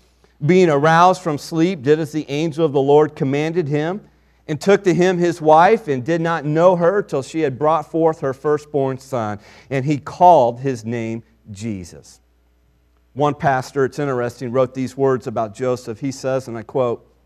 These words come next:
"When he crawls out of bed,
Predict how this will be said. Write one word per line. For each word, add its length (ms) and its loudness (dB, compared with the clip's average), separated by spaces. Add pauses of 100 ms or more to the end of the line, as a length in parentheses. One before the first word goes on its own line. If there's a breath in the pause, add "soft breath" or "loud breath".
(1000 soft breath)
"When 140 -2
he 140 -2
crawls 440 2
out 140 2
of 120 -4
bed, 380 0